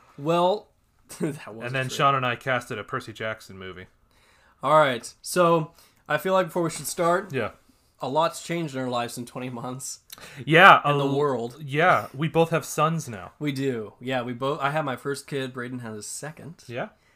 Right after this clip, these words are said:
Speaker 1: And they are adorable and the best kids ever.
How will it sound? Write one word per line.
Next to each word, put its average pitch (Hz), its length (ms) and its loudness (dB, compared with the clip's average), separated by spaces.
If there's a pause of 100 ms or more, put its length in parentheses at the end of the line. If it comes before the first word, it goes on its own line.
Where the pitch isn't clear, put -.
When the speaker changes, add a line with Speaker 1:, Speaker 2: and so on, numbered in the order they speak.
(220)
Speaker 1:
And 117 260 -8
they 117 140 -8
are 113 160 -10
adorable 120 840 -10
and 110 140 -14
the 107 60 -14
best 139 340 -8
kids 120 200 -10
ever. 113 380 -12